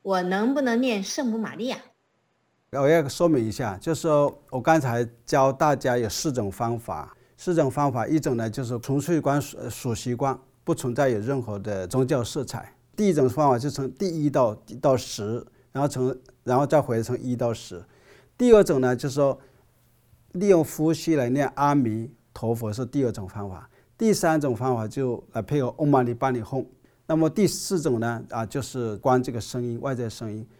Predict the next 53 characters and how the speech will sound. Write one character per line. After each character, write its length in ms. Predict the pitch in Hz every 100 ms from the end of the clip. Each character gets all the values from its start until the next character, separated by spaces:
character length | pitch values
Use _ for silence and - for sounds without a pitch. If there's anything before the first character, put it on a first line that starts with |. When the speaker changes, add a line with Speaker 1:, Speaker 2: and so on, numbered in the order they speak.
| _
Speaker 2:
所 120 | - 196
以 60 |
呢， 240 | 185 185 175 -
如 300 | 139 127 175
果 120 | 165
说 380 | 127 156 147 143 -
我 160 | 127
没 160 | 139 156
有 100 | 131
任 160 | 117 151
何 120 | 117
的 80 | 110
宗 180 | 120 120
教 140 | 120
信 180 | 107 127
仰， 100 | 92
那 140 | - 139
你 100 | 117
可 140 | 120
以 20 |
选 240 | 113 117 95
择 240 | 104 104 - _ _
第 100 | -
一 120 | 131 110
种 200 | 107 90
数 180 | - 107
息 160 | 98
观。 180 | 107 110 - _ _ _ _ _
那 120 | 202
么 160 | 208 196
你 100 | 170
刚 220 | 185 190
才 280 | 147 139 147
问 140 | 202 190
到 120 | 160
说， 140 | 147
哎， 180 | 156 175
我 440 | - 135 120 113 101 _ _
不 100 | 180
是 240 | - 165
一 80 | 135
个 260 | 127 135 120
佛 140 | 139
教 160 | 139 143
徒， 180 | 139
我 160 | 127 107
是 220 | 107 131
一 60 | 123
个 100 | 117
天 180 | - 147
主 120 | 107
教 180 | 110 110
徒， 340 | - 101 95